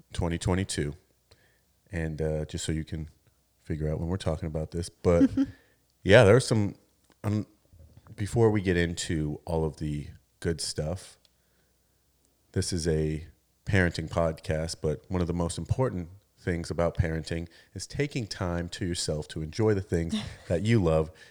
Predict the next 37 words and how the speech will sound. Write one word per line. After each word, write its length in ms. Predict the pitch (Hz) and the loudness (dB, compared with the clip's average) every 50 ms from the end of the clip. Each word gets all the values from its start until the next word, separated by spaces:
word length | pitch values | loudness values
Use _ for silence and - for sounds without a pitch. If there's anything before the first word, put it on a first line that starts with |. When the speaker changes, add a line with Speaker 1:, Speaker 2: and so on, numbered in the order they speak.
| _ _ | _ _
Speaker 1:
And 100 | - - | -10 -4
so 140 | - - 95 | 0 2 2
we 180 | 90 92 110 120 | 2 4 2 2
will 240 | 127 139 156 160 | 2 4 2 2
be 100 | 143 120 | 2 0
talking 380 | 104 - - 107 98 - 104 90 | 0 2 2 2 2 2 -2 -2
about 220 | 85 87 90 90 | 2 2 2 0
football 360 | 90 - 92 87 - 85 80 80 | 0 -2 -4 -2 -2 -2 -2 -2
on 120 | 82 80 | -2 -4
this 100 | 80 - | -6 -8
podcast 560 | - - - 78 78 - - 82 82 85 - | -8 -8 -6 -6 -6 -6 -6 -6 -6 -6 -6
because 400 | - 101 - - 95 90 - - | -8 -6 -4 -2 -2 -2 -2 -4
we 240 | 80 78 - 76 78 - _ _ - | -6 -6 -6 -6 -10 -14 _ _ -10
love 300 | 78 76 73 73 - - | -8 -8 -8 -8 -10 -10
to 100 | - - | -8 -8
watch 260 | 76 76 73 76 - - | -6 -6 -6 -8 -10 -6
football. 480 | - 101 98 - - 71 71 - - _ _ _ _ _ - - - - _ - | -4 -4 -4 -4 -6 -8 -8 -10 -12 _ _ _ _ _ -20 -20 -20 -20 _ -8
And 160 | 85 80 76 | -6 -6 -6
so 240 | - - - 78 76 | -6 -4 -2 -2 -2
will 160 | 76 76 76 73 | 0 -2 -2 -4
our 140 | 73 73 | -4 -4
baby. 400 | 69 71 73 71 71 65 69 71 - _ _ _ _ - - - _ _ _ - - | -4 -6 -6 -6 -6 -8 -10 -12 -14 _ _ _ _ -20 -20 -20 _ _ _ -4 0
Speaker 2:
Hopefully. 520 | 226 214 - - 190 180 175 165 165 151 - _ - _ _ _ _ - - - _ - - - - - - - - | 0 0 0 0 -2 -2 0 -2 -2 -4 -8 _ -20 _ _ _ _ -20 -20 -20 _ -20 -20 -20 -20 -20 -20 -4 0
Speaker 1:
No 760 | 320 330 - - - 339 - 285 302 - 269 170 170 185 190 185 | 2 2 4 4 2 4 6 4 4 6 4 4 6 6 8 10
Speaker 2:
<laughs> 20 | |
It's 160 | 254 - - | 10 10 10
gonna 160 | - 262 262 269 | 10 10 10 10
Speaker 1:
choices. 60 | 262 | 8
Speaker 2:
be 160 | 285 277 262 | 8 8 10
on 220 | 247 226 226 262 277 | 10 10 10 10 8
either 320 | 220 - 320 254 269 247 240 | 8 8 8 8 8 8 6
way, 200 | 220 190 190 - | 6 4 4 2
so 320 | - - - - 226 208 202 | 0 0 0 2 4 4 4
I 140 | 208 208 | 2 2
hope 180 | 196 196 220 - | 0 -2 -4 -2
they 160 | - 226 220 - | 2 4 4 4
le-, 200 | - - 202 | 4 0 -4